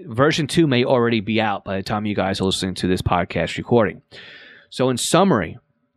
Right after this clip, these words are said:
in the last twenty years, we have seen a lot of things happen post nine eleven, post Katrina. Maybe we'll see some lessons learned post Ida. Well, again, we'll, we'll see that in, in, I'm sure, the next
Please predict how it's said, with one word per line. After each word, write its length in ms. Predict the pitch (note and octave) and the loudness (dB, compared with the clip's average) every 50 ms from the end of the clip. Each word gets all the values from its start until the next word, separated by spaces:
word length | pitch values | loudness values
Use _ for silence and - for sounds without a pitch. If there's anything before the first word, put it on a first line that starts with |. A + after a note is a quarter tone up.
| _ - | _ -4
in 100 | B2+ A#2 | -2 -2
the 80 | G2+ G2+ | 0 0
last 540 | F#2+ G#2+ A#2 B2+ C3+ D3 C#3 - - - - _ _ - | 2 2 4 4 4 2 0 -2 -8 -12 -14 _ _ -8
twenty 420 | - - C#3+ C3 C3 B2+ - B2+ | -2 0 0 0 0 0 -2 -2
years, 420 | A#2+ A2+ A2+ G#2+ G2 F#2+ F2 - | 0 2 4 4 4 2 2 0
we 120 | F#2 G#2+ G#2+ | -2 -2 0
have 120 | G#2+ G#2 | 0 -2
seen 300 | - - - A#2 A2 G#2 A2 | -2 -4 -2 -2 -4 -2 -2
a 140 | A2+ G#2 | -2 -2
lot 480 | G#2+ G#2+ G#2+ G#2 G#2+ A2 G#2+ G#2+ G2+ - - | 0 2 4 4 4 4 4 2 0 0 0
of 160 | A2 A2 - | -2 -2 -2
things 420 | - - A#2 G2+ G2 G2+ G2 - - - _ _ _ | -2 -2 -2 0 0 -2 -4 -6 -8 -14 _ _ _
happen 540 | - - G#2+ G#2+ G#2+ - - F2 F2 E2 - _ - - - - - _ _ _ _ _ _ _ | -4 0 0 2 2 0 -2 -4 -6 -8 -12 _ -20 -20 -20 -20 -20 _ _ _ _ _ _ _
post 360 | - - B2+ A#2+ A#2+ A#2+ - | -2 0 2 2 2 0 0
nine 200 | A#2+ A2+ G#2+ A2 | 0 2 2 2
eleven, 420 | G#2 G2 G2+ F#2+ F2+ F2 E2 E2+ G2 - _ _ _ _ _ _ _ _ _ _ _ _ - | 2 2 2 0 0 -2 -4 -8 -12 -14 _ _ _ _ _ _ _ _ _ _ _ _ -4
post 340 | - C3 B2 B2 A2+ - - | 0 2 2 2 0 -2 -4
Katrina. 640 | - A2+ - - - A#2 G#2 F#2 E2 D2+ - - _ _ _ _ _ _ _ _ _ _ _ _ _ _ _ _ _ _ | -6 -6 -4 -2 -2 -2 -2 -2 -6 -8 -12 -16 _ _ _ _ _ _ _ _ _ _ _ _ _ _ _ _ _ _
Maybe 760 | - G#2+ G#2 G#2+ A2+ A#2+ B2+ C3+ B2+ A#2+ A2 A2 G#2 G2+ G#2 - - - | -6 -2 0 2 4 4 4 4 4 4 2 2 0 -2 -4 -8 -14 -16
we'll 240 | G#3+ - G#2+ G#2+ | -6 -2 -2 -2
see 240 | G2 - - A#2 A2+ | 0 0 2 2 2
some 220 | G#2 - A#2 G#2+ G#2 | 2 2 0 0 2
lessons 400 | G#2 G2+ - - G2+ F#2+ F2+ G#2 | 0 0 -2 -2 -4 -4 -2 0
learned 320 | G2+ G2 F#2+ F#2+ F2+ - | 0 0 0 -2 -4 -4
post 340 | - - G2+ G2 F2 - - - _ | -2 0 2 2 0 -2 -4 -8 _
Ida. 360 | - G#2 G2+ G2 F2+ E2+ - - F#2 | 0 2 2 2 0 -2 -4 -8 -10
Well, 220 | G2 F#2+ F#2+ G2 | -8 -6 -6 -6
again, 260 | F#2 - G2+ F2+ F2+ F#2 | -4 -2 -2 -2 0 0
we'll, 220 | F#2 F#2 F2+ - | 0 0 0 0
we'll 120 | - G2+ G2 | -2 -2 -2
see 260 | - - - A#2+ A2 | 0 0 0 2 2
that 320 | G#2 A2 G#2+ G2+ F#2 - - _ _ _ _ _ _ | 2 2 2 2 0 -2 -6 _ _ _ _ _ _
in, 220 | - G#2+ G#2 G#2 G2+ | -4 -4 -2 -2 -4
in, 320 | G2 F#2 - G2+ G2 F#2 | -6 -6 -4 -4 -4 -4
I'm 80 | F#2 G2+ | -4 -4
sure, 240 | - - A#2 G#2 | 0 2 2 4
the 80 | G2+ G2 | 4 2
next 340 | F#2+ F#2 - - - - | 0 -2 -4 -8 -10 -12